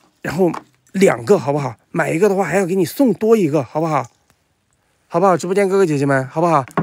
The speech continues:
我手机上可以直接改个价格，然后完了之后我给大家改个价格给大家上，大家再去拍，好不好？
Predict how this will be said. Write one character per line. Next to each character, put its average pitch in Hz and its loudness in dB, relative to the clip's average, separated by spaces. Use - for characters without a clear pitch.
我 180 0
手 180 0
机 202 -2
上 233 4
可 226 2
以 202 4
直 165 -6
接 226 2
改 156 0
个 143 -8
价 208 0
格， 165 -4
然 165 2
后 185 -4
完 156 2
了 190 0
之 190 -6
后 226 -4
我 175 -2
给 180 -2
大 196 0
家 196 -4
改 165 -4
个 151 -4
价 208 0
格 190 -4
给 160 -4
大 170 0
家 170 -2
上， 175 -4
大 190 -4
家 180 -6
再 185 -8
去 185 -16
拍， 170 -4
好 156 -4
不 147 -4
好？ 139 0